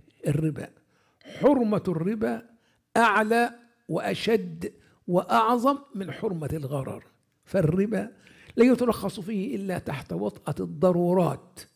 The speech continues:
أما الغرر فيترخص فيه تحت وطأة الحاجات.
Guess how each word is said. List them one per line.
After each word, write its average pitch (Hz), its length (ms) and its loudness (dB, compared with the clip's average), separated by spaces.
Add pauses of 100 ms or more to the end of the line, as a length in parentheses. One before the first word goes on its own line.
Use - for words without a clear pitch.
(640)
أما 180 240 -2
الغرر 156 520 2 (400)
فيترخص 180 600 0
فيه 180 160 -6
تحت 107 300 -10
وطأة 143 440 -10 (400)
الحاجات. 131 720 -8